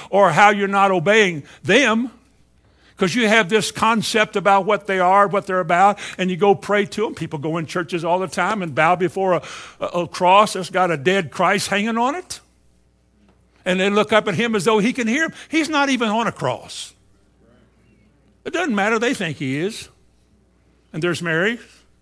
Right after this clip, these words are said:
you know, the Virgin Mary, and they go pray to her. She was co-redeemer with Christ. You know, he did his part and she did hers, but she has an equal amount of glory in it.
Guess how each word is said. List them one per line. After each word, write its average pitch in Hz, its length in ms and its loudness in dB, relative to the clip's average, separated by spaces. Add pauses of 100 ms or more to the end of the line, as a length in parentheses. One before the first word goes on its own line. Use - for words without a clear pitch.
(1300)
you 143 80 -6
know, 156 60 -4
the 147 180 -4
Virgin 151 560 -2
Mary, 190 340 -2 (720)
and 175 100 -6
they 170 60 -2
go 170 160 -2
pray 185 240 -2
to 170 140 -2
her. 196 300 -2 (1400)
She - 180 -8
was 156 180 -8
co-redeemer 165 760 -2
with 180 180 -8
Christ. 180 420 -2
You 165 60 -10
know, 175 300 -4
he 160 260 -6
did 175 220 -2
his 170 180 -4
part 185 300 0
and 151 80 -14
she 180 160 -10
did 175 180 -4
hers, 180 260 -6
but 156 140 -10
she 180 160 -8
has 165 160 -4
an 160 100 -8
equal 170 460 -6
amount 170 460 0
of 147 420 -8 (100)
glory 202 460 2
in 220 100 -6
it. 233 280 -12